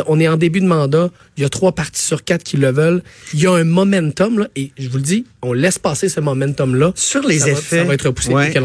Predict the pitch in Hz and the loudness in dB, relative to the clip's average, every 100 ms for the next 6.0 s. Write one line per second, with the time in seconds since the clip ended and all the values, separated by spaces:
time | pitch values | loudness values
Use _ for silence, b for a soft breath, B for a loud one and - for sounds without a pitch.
0 | 123 110 95 - 220 139 127 170 160 127 | -2 -4 -6 -2 0 0 0 0 0 0
1 | 107 104 101 104 101 107 104 113 104 104 | 0 -2 -2 -2 -2 -2 -2 -2 0 0
2 | 107 104 104 120 120 110 101 104 - 110 | -2 -2 -2 0 -2 -2 -4 -6 -4 -2
3 | 101 110 113 104 - 151 - 175 160 123 | 0 0 0 -2 -4 -4 -2 -2 -2 -2
4 | 101 107 98 104 113 110 - 131 117 107 | 0 0 0 0 -2 -4 -4 -2 0 0
5 | 98 101 107 - 110 98 92 - 98 | 0 -2 -2 0 0 0 -4 -4 -6